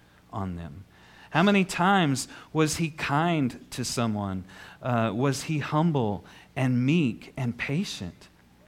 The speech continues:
I mean, he is the perfect embodiment of all of this. And in, in fact, uh, you know, meekness, uh, is kind of an interesting English word. Wh-, when I apply it to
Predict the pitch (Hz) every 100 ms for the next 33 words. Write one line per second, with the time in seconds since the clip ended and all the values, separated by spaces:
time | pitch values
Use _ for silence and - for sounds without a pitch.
0 | _ - 175 156 123 107 - - - 196
1 | 226 190 175 175 208 208 208 202 165 139
2 | 147 180 240 147 107 104 127 123 156 233
3 | 135 98 - 95 - - - _ _ _
4 | _ _ _ - - 135 135 - 135 120
5 | 160 170 165 - - - - - 131 127
6 | 113 104 - 143 151 131 120 120 190 226
7 | 165 151 143 - - - - - 117 110
8 | - 151 135 120 117 139 139 127 - 117
9 | 107 - - 139 123 - 123 131 113 113
10 | 135 135 143 151 190 190 185 175 147 -
11 | 117